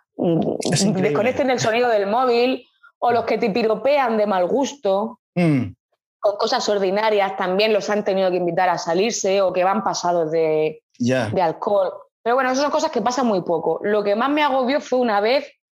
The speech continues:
Speaker 1: también era más inexperta, con veintidós, veintitrés años,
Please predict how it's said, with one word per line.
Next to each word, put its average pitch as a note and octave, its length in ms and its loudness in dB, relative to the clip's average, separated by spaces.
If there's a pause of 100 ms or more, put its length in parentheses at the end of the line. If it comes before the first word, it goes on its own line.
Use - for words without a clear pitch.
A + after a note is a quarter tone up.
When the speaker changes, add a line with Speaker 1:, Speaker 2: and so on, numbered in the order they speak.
(140)
Speaker 1:
también F#3+ 240 0
era A3 120 2
más F#3+ 200 0
inexperta, F#3+ 580 -2
con F3 220 0
veintidós, E3 500 0
veintitrés E3+ 480 0
años, F#3 360 0